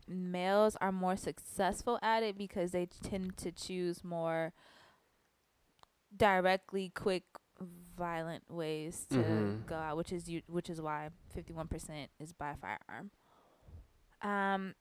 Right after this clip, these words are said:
Speaker 1: and the highest <clears throat> suicide rates in the United States are among whites,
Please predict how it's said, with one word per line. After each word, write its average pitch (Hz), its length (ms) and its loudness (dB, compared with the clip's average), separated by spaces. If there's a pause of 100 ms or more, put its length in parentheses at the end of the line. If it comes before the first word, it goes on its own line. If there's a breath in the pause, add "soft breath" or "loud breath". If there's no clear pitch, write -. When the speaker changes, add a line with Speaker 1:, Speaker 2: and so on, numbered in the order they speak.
(100)
Speaker 1:
and 214 380 2
the 214 220 2
highest 262 840 4 (460)
<clears throat> 262 580 -2
suicide 214 380 0
rates 190 340 -2
in 190 140 -4
the 185 80 -2
United 175 300 -4
States 262 600 0 (260 soft breath)
are 196 160 2
among 175 300 -2
whites, 185 540 0